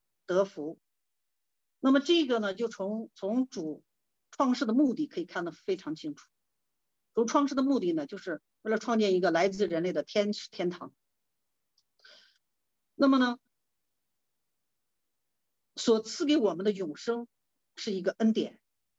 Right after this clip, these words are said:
那我们成为天使，自然是进入了永生。那么永生就是无尽的福乐、丰盛和幸运。那主把这一些呢，就是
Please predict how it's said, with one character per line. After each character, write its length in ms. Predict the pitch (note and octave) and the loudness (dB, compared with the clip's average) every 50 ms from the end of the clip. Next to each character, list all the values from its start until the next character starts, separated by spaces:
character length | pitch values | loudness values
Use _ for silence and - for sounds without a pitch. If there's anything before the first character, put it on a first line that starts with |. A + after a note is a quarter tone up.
| _ _ _ _ _ _ _ _ _ _ _ _ _ _ _ _ _ | _ _ _ _ _ _ _ _ _ _ _ _ _ _ _ _ _
那 80 | - C#4 | 2 4
我 160 | C4 B3 A3+ | 4 4 4
们 240 | A3 B3 C4 C4 C4 | 4 4 4 2 2
成 160 | - - A#3+ | 0 0 2
为 180 | C4 B3+ C4 C4 | 4 4 2 2
天 240 | - - C4+ C4+ | 2 2 2 2
使， 220 | C4+ - - D#3+ D3 | 2 0 -2 -8 -10
自 180 | - - D#4 | -8 -6 -4
然 240 | D4 G#3+ E3 F3 G3 | -2 0 0 0 -2
是 300 | G#3 - - F#3 D#3+ C#3 | -4 -4 -6 -6 -6 -6
进 200 | C3+ - - F#3+ | -6 -6 -6 -6
入 120 | E3 D#3 D3+ | -4 -4 -4
了 100 | D3+ C3+ | -4 -6
永 160 | C3+ A#2+ - | -6 -10 -14
生。 240 | - - B2+ B2+ - _ _ _ _ _ _ _ _ _ _ _ _ _ - | -14 -14 -14 -14 -16 _ _ _ _ _ _ _ _ _ _ _ _ _ 2
那 60 | C4+ | 2
么 80 | C4+ C4+ | 4 4
永 260 | A#3+ A3+ A3+ A3 G#3+ | 4 2 2 0 0
生 280 | - - D#4 D#4+ E4+ C#4+ | 0 2 4 4 4 4
就 80 | C#4+ | 2
是 100 | - - | -2 -4
无 220 | G3 D#3+ D#3+ F#3+ G#3+ | -6 -6 -6 -6 -4
尽 200 | - C4+ A#3 F#3+ | -4 -4 -2 -2
的 120 | F#3 F3 | -4 -6
福 260 | - - - D3 E3+ | -8 -10 -12 -8 -6
乐、 180 | G3 G3+ F3+ - | -4 -2 -4 -4
丰 220 | - - F3+ F3+ | -6 -8 -8 -6
盛 260 | F#3 F3+ - F#3 - - _ _ | -6 -6 -8 -8 -10 -10 _ _
和 360 | _ _ - C#3+ C#3+ C#3 - _ _ _ _ _ | _ _ -6 -6 -6 -6 -6 _ _ _ _ _
幸 220 | - - - F#3+ | -10 -6 -4 -2
运。 240 | F3 E3 A3 - - _ _ _ _ _ _ _ _ - G#3+ | 0 0 -2 -4 -6 _ _ _ _ _ _ _ _ 0 0
那 80 | G#3 | 0
主 540 | F#3+ F#3+ - - - G3 E3+ F3+ G3 F#3+ - | 0 0 -6 -6 -2 0 2 4 2 2 0
把 140 | _ - D#3+ | _ -4 -2
这 160 | D3 - A#3 | 0 0 0
一 100 | A3 F3+ | 2 0
些 160 | D#3+ - - D#3+ | 0 -2 0 0
呢， 180 | D#3 D3 - - _ _ _ _ _ _ _ _ | 0 0 -2 -6 _ _ _ _ _ _ _ _
就 100 | - F#3+ | -2 -2
是 220 | - - E3+ D3+ | 0 0 0 -2